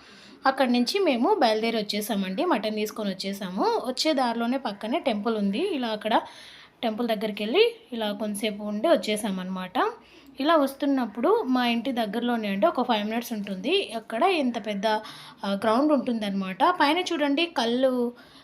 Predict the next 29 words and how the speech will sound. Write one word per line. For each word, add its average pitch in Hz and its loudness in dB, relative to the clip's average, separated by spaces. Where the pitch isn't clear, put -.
చెట్లు 240 0
ఉంటాయి 233 2
కదా, 214 0
ఇక్కడ 277 0
కళ్ళు 233 2
దొరుకుతుందేమో, 247 0
but 226 -2
మాకు 208 -6
తెలీదు. 233 -2
కానీ 269 2
ఇక్కడ, 320 2
ఆ, 226 2
సాటర్డే, 240 4
సండే 277 4
వస్తే 254 -2
చాలండి, 220 0
చాలా 220 2
రష్గా 233 0
ఉంటుంది, 202 -2
ఎందుకంటే 208 0
క్రికెట్ 233 -2
ఆడుతూ 202 -2
ఉంటారనమాట. 190 -4
చాలా 214 0
పెద్ద 214 -4
గ్రౌండు. 214 0
మా 226 2
సార్ని 247 4
వెళ్ళమని 262 2